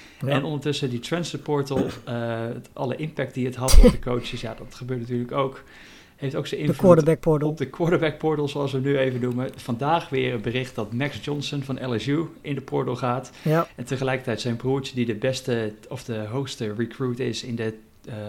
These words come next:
Speaker 2: voor de klas van volgend jaar, als op de tight end positie, die zegt, "Ja, daar ga ik ook niet meer naar L S U."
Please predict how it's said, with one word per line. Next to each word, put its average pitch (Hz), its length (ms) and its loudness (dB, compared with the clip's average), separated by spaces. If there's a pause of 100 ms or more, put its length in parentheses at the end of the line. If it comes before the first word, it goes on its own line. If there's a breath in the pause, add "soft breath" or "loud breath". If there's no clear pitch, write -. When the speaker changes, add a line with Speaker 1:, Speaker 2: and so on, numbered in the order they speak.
(280)
Speaker 2:
voor 123 160 -8
de 120 60 -10
klas 143 340 -4
van 117 120 -6
volgend 117 320 -4
jaar, 123 240 0
als 117 160 -6
op 123 120 -12
de 113 100 -8
tight 123 240 -2
end 147 140 -4
positie, 127 400 -6
die 120 100 -2
zegt, 110 200 -8
"Ja, 101 180 -6
daar 101 140 -6
ga 113 200 -2
ik - 160 -8
ook 151 120 -4
niet 147 120 -4
meer 139 120 -2
naar 127 220 -2
L 120 80 0
S 117 60 -6
U." 117 180 0